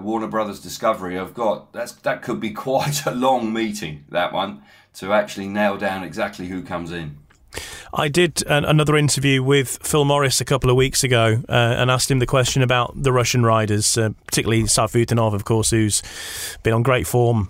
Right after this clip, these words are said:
Speaker 2: um, in, for all of his clubs, in fact, but certainly, you know, in the British, uh, the British ranks. And the thinking there was very much that, um, no, no change, uh, so far, and they're probably gonna wait until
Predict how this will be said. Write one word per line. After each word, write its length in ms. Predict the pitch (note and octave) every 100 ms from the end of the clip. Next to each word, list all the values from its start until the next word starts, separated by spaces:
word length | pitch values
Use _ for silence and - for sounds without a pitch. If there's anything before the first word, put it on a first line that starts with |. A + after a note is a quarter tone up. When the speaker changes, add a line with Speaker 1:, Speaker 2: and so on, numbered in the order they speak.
| -
Speaker 2:
um, 600 | B2 A#2+ A#2+ A#2 A2+ G#2+ - -
in, 240 | B2 C3
for 220 | - C3
all 100 | C#3
of 60 | C3
his 100 | G#2
clubs, 340 | B2+ A#2 A#2
in 120 | A2+
fact, 240 | G#2 A#2 A#2+
but 160 | A#2
certainly, 420 | - C3 A#2+ A2+ B2
you 60 |
know, 80 | A#2+
in 80 | A2
the 60 |
British, 360 | A2+ B2 - -
uh, 200 | A#2 A2
the 140 | C3+ B2+
British 260 | B2 C#3+
ranks. 400 | B2 A2+ G#2 -
And 200 | A#2+ A2+ - - - - -
the 520 | C3 D3 D3+ C#3+ D3 - - _ -
thinking 440 | G3 F3 E3 D3+ C3+
there 460 | E3 D#3 C#3+ C#3+ D3+
was 400 | C#3+ C#3+ B2 B2
very 240 | D3+ D3+
much 240 | D3 C#3+
that, 280 | C#3+ C#3 -
um, 360 | D3+ D3 C#3+ C#3+
no, 260 | D3 D#3 D#3
no 200 | D3+ D3+
change, 680 | - D#3 C#3 A#2 G#2 - -
uh, 280 | C3 B2 B2+
so 240 | - C3
far, 300 | A#2+ C3+ C3+
and 200 | C3 C3
they're 80 | C3+ B2
probably 260 | - E3 D3
gonna 180 | C#3+ C#3
wait 380 | C#3 C#3 C3+ C3
until 480 | B2 C#3+ C3+ A#2+